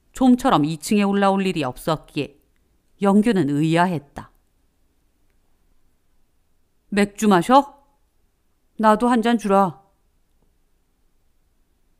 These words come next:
형의 말에 영규는 얼음처럼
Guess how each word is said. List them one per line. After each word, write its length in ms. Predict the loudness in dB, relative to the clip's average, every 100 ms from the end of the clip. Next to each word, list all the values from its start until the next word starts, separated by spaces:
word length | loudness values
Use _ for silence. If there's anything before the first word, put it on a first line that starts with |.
| _ _ _ _ _
형의 340 | -2 0 2 0
말에 280 | 0 -2 -2
영규는 480 | -2 -2 -4 -6 -10 _ _ _ _ _
얼음처럼 880 | -2 0 2 0 -2 -4 -4 -6